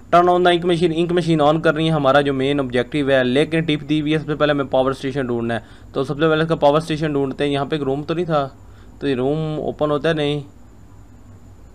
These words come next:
अरे भाई ये room open हो गया। ये क्या पड़ा हुआ है? यहाँ पे काफ़ी सामान पड़ा हुआ है, Soup पड़ा है भाई, soup पी लेते हैं। यस, मैंने कहा भूख लगी हुई है, game वालों ने सही में मुझे खाना ही दे दिया।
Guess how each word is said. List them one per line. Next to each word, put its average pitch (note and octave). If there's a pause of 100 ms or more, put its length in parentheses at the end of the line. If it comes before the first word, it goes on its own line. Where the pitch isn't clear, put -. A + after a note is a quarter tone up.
(580)
अरे C3
भाई C#3
ये D3+
room C#3+
open C#3+
हो B2+
गया। B2+
ये C3+
क्या D#3
पड़ा D3+
हुआ D#3
है? E3+
यहाँ C3
पे C#3+
काफ़ी B2+
सामान C#3+
पड़ा D#3+
हुआ A#2
है, A2 (440)
Soup A3+
पड़ा G#3
है G3
भाई, F#3+
soup G3+
पी F#3+
लेते F#3
हैं। F3+
यस, E3+
मैंने C#3
कहा E3+
भूख C3+
लगी D#3+
हुई E3+
है, F#3
game D3
वालों D#3+
ने E3
सही C#3+
में D#3+
मुझे F3
खाना C#3+
ही G3+
दे F3+
दिया। A#2